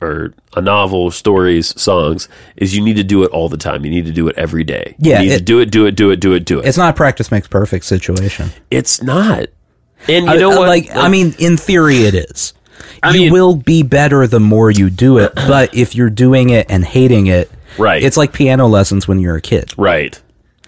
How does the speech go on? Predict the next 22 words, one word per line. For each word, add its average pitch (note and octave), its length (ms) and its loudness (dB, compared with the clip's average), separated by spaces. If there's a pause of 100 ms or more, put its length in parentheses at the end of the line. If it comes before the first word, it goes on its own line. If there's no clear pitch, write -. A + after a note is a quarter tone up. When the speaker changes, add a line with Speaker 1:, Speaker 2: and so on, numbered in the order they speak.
(100)
Speaker 1:
Right. D#2+ 240 -4 (400)
Speaker 2:
If A#2+ 220 0
you C3 200 4
enjoy A#2+ 640 4
the A#2+ 120 0
piano A2+ 440 2
lessons, F#2+ 720 -2 (180)
Speaker 1:
Yeah. A2 220 0 (160)
Speaker 2:
you're A#2+ 160 2
gonna C#3+ 220 2
be A2+ 180 2
a G2+ 40 2
better G2+ 400 2 (280)
Speaker 1:
Piano F#3 240 2
Speaker 2:
pianist. A2+ 200 0
Speaker 1:
player. D#2 360 -4
Yeah. E2 240 -6 (340)
Yeah. F#2+ 220 0 (140)
Speaker 2:
If A#2 300 2
you A#2 520 4
hate D#3+ 320 0
them G2 280 0